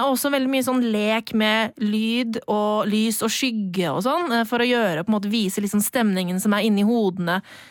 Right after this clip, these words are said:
til, eh, til både Astrid og Gill. Ehm, så det, det synes jeg,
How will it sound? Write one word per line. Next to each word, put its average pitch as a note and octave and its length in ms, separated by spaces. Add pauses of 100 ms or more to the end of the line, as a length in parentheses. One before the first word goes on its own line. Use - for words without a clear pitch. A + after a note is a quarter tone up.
(180)
til, G#3+ 380
eh, G#3 540
til G#3 200
både G#3 420
Astrid - 480
og G3+ 180
Gill. B3 420 (360)
Ehm, A#3 760
så C4+ 200
det, C4+ 140
det C4+ 120
synes B3 200
jeg, C4+ 440